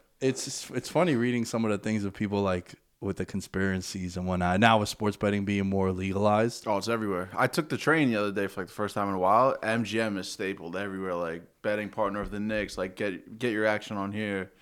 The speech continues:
Speaker 2: and everything. So, bro, everyone is gambling. The handles for the state
Speaker 1: Yeah.
Speaker 2: are out of control.
Speaker 1: Well, you know who the betting capital of the world is now, right?
Speaker 2: Probably New York.
Speaker 1: New York City, baby.
Speaker 2: Yeah.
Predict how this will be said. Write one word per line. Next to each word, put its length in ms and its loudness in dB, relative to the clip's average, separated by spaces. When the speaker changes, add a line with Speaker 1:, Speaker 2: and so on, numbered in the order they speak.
Speaker 2:
and 100 -4
everything. 460 -4
So, 400 -2
bro, 160 0
everyone 460 2
is 260 -6
gambling. 520 -4
The 120 4
handles 440 2
for 200 -2
the 120 -6
state 500 -4
Speaker 1:
Yeah. 360 2
Speaker 2:
are 100 0
out 160 6
of 80 0
control. 460 2
Speaker 1:
Well, 140 6
you 100 4
know 160 12
who 160 6
the 180 8
betting 360 8
capital 340 6
of 60 2
the 80 2
world 240 8
is 160 0
now, 180 4
right? 220 4
Speaker 2:
Probably 220 -4
New 80 -6
York. 420 0
Speaker 1:
New 80 -2
York 220 2
City, 260 8
baby. 400 10
Speaker 2:
Yeah. 40 2